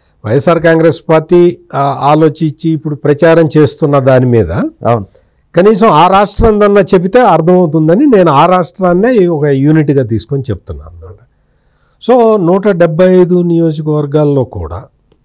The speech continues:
Speaker 1: ఈ ప్రొటెస్టులు, ఆ, నిరాహార దీక్షలు, ఆ, క్యాండిల్ లైట్ ర్యాలీసు, ఈ ప్రొటెస్ట్కి సంబంధించిన ఈ ప్రోగ్రామ్స్,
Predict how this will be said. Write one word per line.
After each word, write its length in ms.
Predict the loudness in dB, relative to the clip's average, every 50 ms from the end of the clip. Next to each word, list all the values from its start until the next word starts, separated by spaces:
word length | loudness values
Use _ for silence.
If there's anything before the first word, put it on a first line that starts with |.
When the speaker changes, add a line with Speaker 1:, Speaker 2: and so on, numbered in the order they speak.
| _ _ _ _ _ _ _ -4
Speaker 1:
ఈ 60 | -4
ప్రొటెస్టులు, 880 | -2 0 0 0 0 2 2 0 0 -2 -8 -10 -10 -10 -10 -12 -14 -18 _ _ _ _ -14 -12
ఆ, 160 | -10 -10 -8
నిరాహార 540 | -4 -2 0 2 2 2 2 0 -2 -2 -2
దీక్షలు, 640 | -4 -6 -6 -8 -8 -12 -12 -12 -12 -14 -14 -18 _ _ _ _ _ _ _ _ _ _ _ _ _ _
ఆ, 200 | -12 -10 -8 -8 -6 -4
క్యాండిల్ 400 | -2 0 2 2 2 2 2 2
లైట్ 260 | 2 0 0 -2 -4
ర్యాలీసు, 920 | -4 -4 -4 -6 -6 -6 -4 -4 -4 -4 -6 -8 -10 -12 -14 -16 -16 -18 _ _ _ _ _ _ _ _ _ _ _ _ _ _ _
ఈ 800 | -6 -4 -2 -2 0 0 0 0 -2 -2 -2 -2 -2 -4 -4 -6 -8 _ -4
ప్రొటెస్ట్కి 560 | -4 -2 0 0 -2 -2 -2 -6 -6 -6 -4
సంబంధించిన 920 | -6 -4 -2 0 0 0 0 0 -2 -2 -4 -4 -6 -6 -4 -4 -4 -4 -6
ఈ 240 | -6 -6 -6 -8 -8
ప్రోగ్రామ్స్, 840 | -10 _ -6 -6 -6 -4 -6 -6 -6 -8 -8 -12 -14 -18 -18 -18